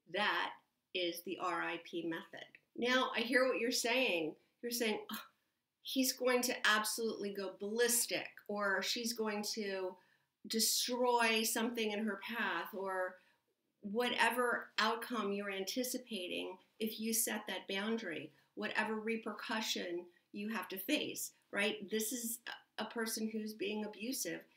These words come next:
This, you're afraid they'll retaliate with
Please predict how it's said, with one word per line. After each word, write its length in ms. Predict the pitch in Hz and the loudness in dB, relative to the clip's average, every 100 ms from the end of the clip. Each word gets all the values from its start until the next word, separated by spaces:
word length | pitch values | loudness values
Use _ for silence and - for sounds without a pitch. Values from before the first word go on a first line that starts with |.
| _ _ | _ _
This, 340 | 208 220 - - | -2 0 0 -2
you're 400 | 208 202 214 202 | -6 -6 -2 -2
afraid 560 | 214 - 196 190 185 220 _ _ _ _ _ - - 208 | -4 -4 -2 0 -2 -6 _ _ _ _ _ -20 -18 -6
they'll 260 | 202 196 | -4 -2
retaliate 800 | 196 190 - 220 226 202 190 175 | -2 -4 -2 -2 -2 0 0 -2
with 160 | 185 | -6